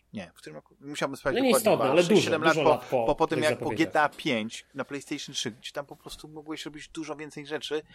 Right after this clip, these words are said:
Speaker 1: to, to, to było rozszerzone. Ale to, co słyszę na temat Phantom Liberty, czy tam, e, Widma Wolności chyba jest taki polski tytuł, no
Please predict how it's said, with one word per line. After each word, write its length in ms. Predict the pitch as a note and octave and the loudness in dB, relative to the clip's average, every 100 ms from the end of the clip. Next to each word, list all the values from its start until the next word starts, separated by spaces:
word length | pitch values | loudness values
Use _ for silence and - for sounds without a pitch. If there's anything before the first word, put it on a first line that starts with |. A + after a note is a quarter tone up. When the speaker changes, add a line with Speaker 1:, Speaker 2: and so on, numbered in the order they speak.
| - - | -20 -20
Speaker 1:
to, 80 | - | -10
to, 160 | - C3+ | -6 -6
to 160 | - | -6
było 120 | C3+ C#3 | -8 -6
rozszerzone. 320 | B2+ B2 A#2+ | -6 -10 -10
Ale 320 | - C3+ A2 - _ _ _ _ _ _ _ _ | 0 2 2 -6 _ _ _ _ _ _ _ _
to, 240 | - D3+ D#3+ | 0 2 2
co 240 | - B2+ | -2 -6
słyszę 440 | - - C3+ - | -6 -6 -4 -4
na 100 | A#2 | -6
temat 300 | A2 A#2 A2 | -6 -8 -8
Phantom 500 | - B2 A#2 A#2 A2 | -4 -4 -2 -6 -8
Liberty, 560 | A2+ G2+ F#2 - G#2 D#3 _ _ _ _ | -6 -4 -6 -8 -14 -14 _ _ _ _
czy 140 | _ - | _ -14
tam, 200 | G#2+ G#2+ - | -12 -12 -16
e, 360 | G#2+ G#2 G2+ F#2 | -14 -14 -14 -16
Widma 360 | G#2 A#2+ B2 A#2 | -14 -12 -4 -4
Wolności 460 | A2+ A2+ A2+ - | -4 -6 -8 -10
chyba 160 | - G2 | -12 -12
jest 120 | F#2+ | -12
taki 180 | G2+ - | -16 -14
polski 300 | - F#2+ - | -14 -14 -18
tytuł, 420 | _ - A2 C3+ - _ _ _ | _ -10 -6 -6 -10 _ _ _
no 340 | G#2+ A2+ C3+ | -6 -4 -4